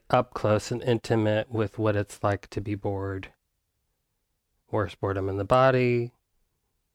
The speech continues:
Where do you feel boredom, and what's the quality of that energy?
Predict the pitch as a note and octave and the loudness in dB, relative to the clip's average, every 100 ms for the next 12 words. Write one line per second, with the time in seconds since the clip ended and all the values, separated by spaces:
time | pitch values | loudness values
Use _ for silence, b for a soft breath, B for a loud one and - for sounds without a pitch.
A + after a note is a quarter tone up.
0 | _ _ _ _ _ _ _ _ _ - | _ _ _ _ _ _ _ _ _ -2
1 | A2 G#2 A2 G#2+ - - A#2 A#2+ A#2 A2 | -2 0 0 0 -4 -2 2 4 2 0
2 | A2 A2 A2 G#2+ G#2 G2+ G#2 - - - | -2 -2 -2 -2 -2 -2 -4 -8 -14 -14
3 | - A2 A2 A2 A2 G#2+ G#2+ G#2+ G#2+ G#2+ | -2 2 2 2 -2 -4 -4 -6 -4 -6
4 | G#2+ - G#2 G#2+ | -8 -8 -8 -8